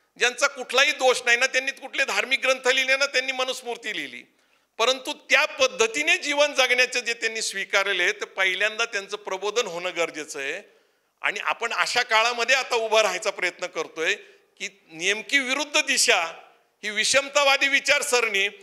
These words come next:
आज सत्तेत आलेली आहे आणि त्यांना धर्माचं राज्य या देशामध्ये आणायचंय. अशा काळामध्ये जातीय दंगली, धार्मिक दंगली होत असताना वैचारिक प्रबोधित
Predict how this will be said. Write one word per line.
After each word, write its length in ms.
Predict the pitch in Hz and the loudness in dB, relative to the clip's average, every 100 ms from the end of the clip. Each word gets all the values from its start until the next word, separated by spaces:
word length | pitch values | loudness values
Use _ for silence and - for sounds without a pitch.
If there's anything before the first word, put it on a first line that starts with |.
| _ - | _ -2
आज 180 | 190 | 0
सत्तेत 520 | 220 226 214 - 277 277 | 0 0 -2 0 0 2
आलेली 400 | 240 233 220 185 | 2 4 4 2
आहे 360 | 185 185 - | 0 -4 -10
आणि 120 | - 175 | -10 -4
त्यांना 220 | 202 214 | -4 -2
धर्माचं 580 | 233 160 151 185 202 269 | -4 -4 -4 0 2 4
राज्य 340 | 262 240 196 220 | 2 2 2 2
या 100 | 202 | 2
देशामध्ये 540 | 190 180 190 185 170 | 0 -2 -2 -2 -2
आणायचंय. 420 | 160 151 147 175 208 _ _ | -2 -4 -8 -8 -10 _ _
अशा 260 | 143 143 233 | -8 -2 -2
काळामध्ये 580 | 233 170 160 151 147 147 _ _ _ | 0 -2 -2 -4 -10 -14 _ _ _
जातीय 380 | 151 160 202 196 | -4 -4 -4 -4
दंगली, 400 | 165 151 135 135 - _ _ | -4 -8 -12 -14 -18 _ _
धार्मिक 460 | 131 143 175 233 185 | -12 -12 -6 -6 -2
दंगली 380 | 185 170 170 151 _ _ _ - | -2 -2 -8 -10 _ _ _ 2
होत 260 | 220 277 | 4 4
असताना 540 | 202 170 190 160 147 143 - _ _ _ | 2 2 0 0 -2 -6 -12 _ _ _
वैचारिक 800 | 127 139 180 202 - 254 277 285 | -20 -2 2 2 2 2 2 0
प्रबोधित 400 | 254 233 220 226 | -2 0 0 0